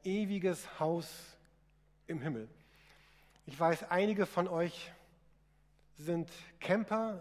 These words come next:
sind Zelter. Also ihr Frank und Christine zum Beispiel, ihr habt sogar so ein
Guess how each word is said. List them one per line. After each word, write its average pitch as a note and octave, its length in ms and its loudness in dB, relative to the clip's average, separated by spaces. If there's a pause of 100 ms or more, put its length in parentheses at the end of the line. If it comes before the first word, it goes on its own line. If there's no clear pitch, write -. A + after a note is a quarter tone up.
(140)
sind D#3+ 260 -4 (160)
Zelter. G3+ 500 -4 (540)
Also D3+ 240 -6
ihr C3+ 160 -4
Frank F#3+ 380 0
und D3+ 80 -6
Christine F#3 340 -4
zum F3+ 120 -10
Beispiel, F3+ 360 0
ihr D3 80 2
habt D#3 100 -2
sogar D#3 220 -2
so D3 60 -2
ein D#3+ 100 -4